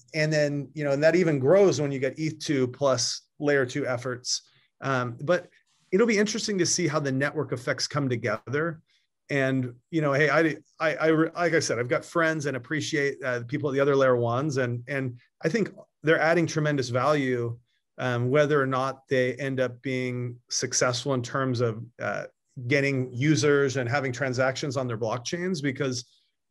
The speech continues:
and I think a lot of them will, like, we'll see a lot of success, but, um, right now my bet is on Ethereum, and that's why, that's why we're there. We believe in that ecosystem.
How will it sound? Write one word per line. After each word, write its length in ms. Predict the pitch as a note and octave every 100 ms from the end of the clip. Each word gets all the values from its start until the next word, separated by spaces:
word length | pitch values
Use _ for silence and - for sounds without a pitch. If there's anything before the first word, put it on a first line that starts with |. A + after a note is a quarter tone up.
| _
and 100 | E3
I 40 | F3+
think 160 | B3
a 20 |
lot 160 | G#3+ F#3
of 80 | F#3
them 160 | G3
will, 280 | E3 F#3+ B2
like, 180 | A#2+ C3
we'll 120 | D3
see 240 | A#2+ - F3
a 60 |
lot 180 | D#3+ C#3+
of 60 | C#3
success, 600 | - - - D3+ D3+ -
but, 220 | - C3 - _ _ _
um, 240 | C3 B2 A#2+
right 180 | D#3+ D3
now 220 | C#3+ D3
my 420 | C3+ C#3 C#3 C3 A#2+
bet 260 | B2+ C3+
is 140 | C3 B2+
on 140 | B2+
Ethereum, 580 | A#2 E3 E3 A#2+ A2+ A2+ -
and 100 | B2+
that's 240 | B2 B2 -
why, 340 | - B2 A#2 A2+ - _ _ _ _
that's 160 | C3+ B2
why 100 | C#3
we're 120 | A#2+
there. 200 | B2 B2
We 80 | A#2
believe 300 | B2 B2 A#2
in 80 | A#2+
that 140 | A2
ecosystem. 580 | G#2+ A2 - G2 -